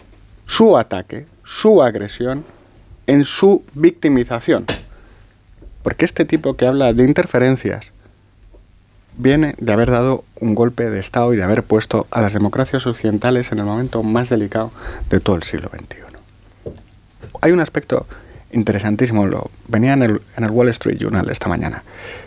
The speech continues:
La presencia de numerosos seguidores de Trump con las banderas, las camisetas, en fin, todo el merchandising este americano que,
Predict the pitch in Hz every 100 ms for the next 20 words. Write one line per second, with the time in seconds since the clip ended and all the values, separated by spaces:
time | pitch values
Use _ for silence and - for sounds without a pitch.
0 | - - 117 110 107 - - 107 104 139
1 | 143 139 110 104 101 101 131 143 - 131
2 | - - - - - - - - - 104
3 | 95 98 101 92 - 98 87 - - -
4 | - - 87 95 87 80 - - - -
5 | - 90 87 - 95 - - - - 87
6 | - 71 - - - 87 80 95 90 -
7 | 92 90 95 98 98 98 - 85 92 87
8 | 87 90 82 - - 82